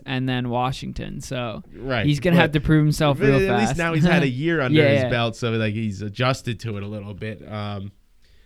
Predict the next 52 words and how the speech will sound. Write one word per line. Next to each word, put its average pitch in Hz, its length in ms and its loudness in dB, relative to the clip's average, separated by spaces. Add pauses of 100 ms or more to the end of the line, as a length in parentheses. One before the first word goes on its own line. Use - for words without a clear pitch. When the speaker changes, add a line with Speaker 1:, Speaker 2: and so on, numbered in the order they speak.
(200)
Speaker 2:
but 135 120 -2
it's 143 360 -4
just 156 260 0
if 135 120 -2 (720)
Danny 139 320 -2
Dimes 139 420 -2
could 117 180 -4
get 127 180 -4
him 127 120 -4
the 127 60 -2
ball, 123 280 -2
make 123 200 -4
the 113 80 -12
smart 120 360 -6
throws. 120 340 -2
I 123 120 -2
was 127 140 -2
at 127 180 0
a 131 60 -4
preseason 110 640 -4
game 101 240 -4
this 101 220 -8
year 104 160 -6
when 104 80 -6
they 101 100 -6
were 101 60 -6
against 101 260 -8
the 92 60 -12
Patriots. 113 600 -6 (300)
He 127 80 -10
made 160 140 0
a 135 80 -2
lot 127 200 -4
of 104 300 -8
really 127 320 2
stupid 117 600 -6
decisions. 117 800 -6 (300)
Speaker 1:
Yeah. 135 280 -4
Speaker 2:
And 117 460 -4
I 123 120 -4
don't 135 180 -4
know 131 160 -2
why 113 320 -4
Giants 113 460 -2
fans 117 420 -2
always 110 480 -2
insist 113 600 -4
that 110 180 -2
he's 110 180 -2
gonna 110 180 -2
pan 107 300 0
out. 107 340 -4